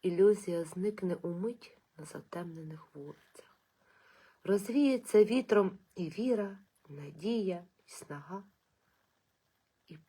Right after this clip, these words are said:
пошкандибає душа на порепаних милицях. Бо жити їй вічно. Вона ж бо безсмертна. Ага.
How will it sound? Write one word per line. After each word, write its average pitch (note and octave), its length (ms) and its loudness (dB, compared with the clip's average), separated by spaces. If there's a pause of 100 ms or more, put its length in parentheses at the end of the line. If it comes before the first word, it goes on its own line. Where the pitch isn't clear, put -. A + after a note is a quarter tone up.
пошкандибає F#3 1000 -2
душа D3+ 520 -14 (600)
на C#3+ 160 -6
порепаних D#3 1000 -10
милицях. D3 720 -10 (800)
Бо D#3+ 80 -6
жити F#3 320 -10
їй D3+ 520 -14
вічно. - 420 -14 (1000)
Вона F#3+ 160 -4
ж F3 60 -10
бо D#3+ 180 -6 (240)
безсмертна. - 680 -14 (1300)
Ага. D#3+ 460 -16